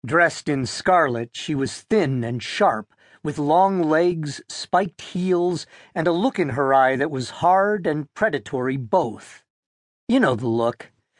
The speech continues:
You can see it in realtors and exotic dancers on the prowl.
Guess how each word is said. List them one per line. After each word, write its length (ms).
You 120
can 160
see 260
it 80
in 220
realtors 840
and 140
exotic 500
dancers 600
on 160
the 80
prowl. 640